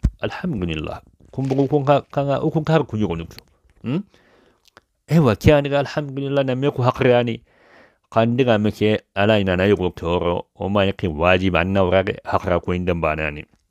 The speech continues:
An ga fahamu, an na fanna yin maga, an ga mafahamu ka tora be gai, an na yin me kamma, an kin ke kamma, an na fan kinda, an ko ran kinda, an na nya kamma, an na nya ga. Nugu kulla kun ba na ni ka,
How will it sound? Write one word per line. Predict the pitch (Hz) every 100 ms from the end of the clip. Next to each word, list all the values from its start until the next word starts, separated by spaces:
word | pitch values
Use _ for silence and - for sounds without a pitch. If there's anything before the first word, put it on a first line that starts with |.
| _ _ _ _ - -
An | 98
ga | 95 92
fahamu, | - 92 101 101 82 _ _ _ _ _ - _ _ 82
an | 90
na | 90
fanna | - 85 82
yin | 82 76
maga, | 78 71 69 - _ _ -
an | 90
ga | 82
mafahamu | 80 - 85 80 80
ka | -
tora | - 98 98 82
be | 82
gai, | 76 69 _ -
an | 92
na |
yin | 101 117
me | 113
kamma, | 113 120 113 117 _ _ _ _ _ -
an | 90
kin | - 95
ke | 107
kamma, | 104 92 98 107 _ _ _ -
an | 98
na | 107
fan | 98 92
kinda, | 101 101 95 -
an | 98
ko | 95 92
ran | 90
kinda, | 90 95 85
an | 85
na |
nya | 95 101
kamma, | - 87 87
an |
na | 90 92
nya | 92 92
ga. | 87 90 _ _ _ _ _ _ -
Nugu | 90 82 80
kulla | - 98 87
kun | 90
ba | 87 85
na | 85
ni |
ka, | 82 85